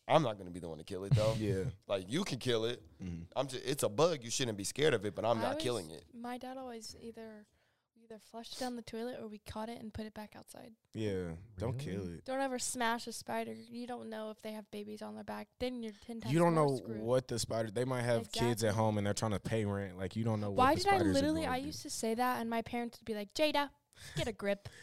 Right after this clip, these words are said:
Speaker 3: And I was like,
Speaker 2: Um, my deepest, darkest secret is I, ooh, well, it's not, not to my family. My family definitely knows. But I love burnt popcorn.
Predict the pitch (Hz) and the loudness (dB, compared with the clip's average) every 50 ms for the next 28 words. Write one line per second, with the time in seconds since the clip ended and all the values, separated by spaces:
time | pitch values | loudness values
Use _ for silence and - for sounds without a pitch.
0 | - - 240 233 233 233 240 - - - - - 160 160 151 143 139 127 117 113 | -14 -14 -14 -12 -12 -14 -12 -6 -4 0 4 6 8 8 8 8 8 6 4 2
1 | 104 - - 107 113 123 143 160 165 160 160 - 160 147 151 143 139 135 131 - | 0 -4 -4 0 4 6 6 8 6 6 4 2 0 0 2 2 2 0 -2 -2
2 | - 143 123 127 127 - - 110 104 - 113 120 123 123 104 - - _ - 427 | -2 -2 -2 -2 -2 -2 -2 -4 -2 2 4 4 4 4 2 -2 -4 _ 10 12
3 | 466 480 - - - - - _ _ - 143 165 170 165 170 196 185 - - 143 | 12 12 12 12 8 0 -16 _ _ 4 4 6 6 6 6 4 4 4 2 0
4 | 151 160 151 156 135 110 - - 104 101 95 87 87 95 107 110 - 147 127 117 | 0 0 2 2 2 2 2 2 2 0 0 0 0 2 2 2 4 4 4 4
5 | 107 104 95 101 120 123 110 - 104 98 92 90 90 90 87 82 80 - _ - | 2 0 2 4 4 4 4 2 -2 -8 -6 -6 -4 -4 -4 -6 -6 -10 _ -20
6 | - - - - _ - - - 127 135 139 135 117 104 107 110 120 123 123 127 | -20 -20 -20 -10 _ 0 2 4 4 4 4 2 0 -2 -2 0 2 4 4 4
7 | 123 113 101 - 95 95 85 107 110 107 92 - - - 101 95 85 - - 87 | 4 2 0 -6 -2 2 4 6 6 4 4 0 0 0 0 -2 -2 -6 -8 -10
8 | 85 85 78 | -10 -10 -12